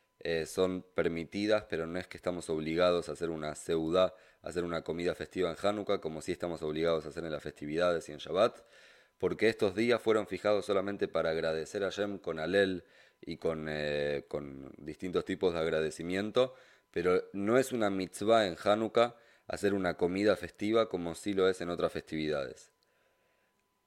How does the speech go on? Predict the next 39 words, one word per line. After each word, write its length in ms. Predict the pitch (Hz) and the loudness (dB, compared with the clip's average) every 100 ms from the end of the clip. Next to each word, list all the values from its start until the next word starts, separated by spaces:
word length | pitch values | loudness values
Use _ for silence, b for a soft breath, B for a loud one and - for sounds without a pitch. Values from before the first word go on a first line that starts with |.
| _ | _
Esto 260 | - 120 127 | 2 4 4
es 100 | 113 | 4
el 160 | 98 87 | 2 4
Tur. 260 | 98 73 - _ | 4 2 -6 _
Por 160 | 95 110 | 4 6
otro 200 | 107 98 | 8 6
lado, 340 | 85 80 85 | 6 6 4
a 60 | 85 | 4
Bala 240 | 87 87 | 4 6
Rambam 420 | 92 85 80 85 | 4 4 0 -2
tenemos 340 | - 82 87 82 | -4 -4 -4 -4
el 120 | 80 | -2
Maimónides, 720 | 82 80 76 76 78 85 - _ b b b | -2 -4 -6 -4 -4 -6 -10 _ b b b
que 100 | 98 | 4
él 60 | |
escribió 340 | 101 - 92 98 | 4 2 2 4
lo 100 | 90 | 2
siguiente, 460 | - 80 76 73 | 0 -2 -2 -6
Katab 380 | - 78 104 104 | -4 2 4 4
es 100 | 85 | 4
de 80 | 90 | 2
Leshonó. 460 | 87 85 78 64 _ b b b b - | 0 -2 -8 -10 _ b b b b -4
Itkinu 420 | 160 - 151 151 | -4 4 4 6
Jajamim, 420 | 117 110 110 123 | 2 2 2 4
los 140 | 104 | 4
sabios 300 | - 113 113 | 6 6 6
decretaron, 680 | 98 87 85 87 92 107 117 - b b | 4 2 0 4 4 4 0 -8 b b
Shebeoto 640 | - 98 92 92 87 113 | -2 2 6 8 8 8
Ador, 360 | 101 87 101 110 | 8 8 4 2
los 140 | - | -4
sabios 280 | 87 90 85 | 2 2 4
de 100 | 90 | 2
esa 120 | 92 | 2
generación, 640 | 82 80 71 71 92 110 123 b b b | -2 -8 -8 -2 0 0 -2 b b b
Sheyush 440 | - 90 117 - | -4 0 2 0
Monati 420 | 101 101 127 - | 0 4 4 4
Amim 280 | 104 110 117 | 0 2 0
Aele 320 | 98 107 120 | 2 4 4
Shetchilatan, 800 | 117 92 - 92 85 82 110 90 | 0 -2 -6 -2 0 4 2 2